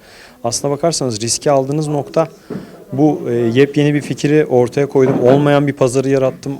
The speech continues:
o pazarda tutkuyla çalıştım noktasında, e, riskli şeyler oluyor aslına bakarsanız. Bunu bir bakış açısına çevirdiğiniz zaman hayatınızın her noktasında şu an çalıştığınız bir şirkette, e,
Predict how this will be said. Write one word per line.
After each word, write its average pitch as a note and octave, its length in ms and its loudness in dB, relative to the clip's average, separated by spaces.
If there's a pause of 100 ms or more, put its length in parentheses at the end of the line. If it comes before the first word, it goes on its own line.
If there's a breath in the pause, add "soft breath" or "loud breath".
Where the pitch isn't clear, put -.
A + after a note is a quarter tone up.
(100)
o B2+ 80 0
pazarda C#3 680 0
tutkuyla D3 460 0
çalıştım C#3+ 460 -2
noktasında, A2+ 600 -4 (600 loud breath)
e, A#2 60 -6 (720)
riskli A2 340 -6
şeyler G2 300 -6
oluyor F#2+ 300 -10
aslına G2+ 280 -12
bakarsanız. G#2 540 -14
Bunu C3 180 -2
bir C3+ 120 -4
bakış B2+ 200 -2
açısına C#3+ 320 -4
çevirdiğiniz A#2 540 -4
zaman G#2+ 200 -6
hayatınızın G#2 560 -8
her C3+ 180 -6
noktasında A#2 460 -10
şu B2+ 140 -8
an A#2+ 100 -4
çalıştığınız B2+ 580 -6
bir B2 40 -8
şirkette, B2+ 560 -10 (800 loud breath)
e, A1 360 -8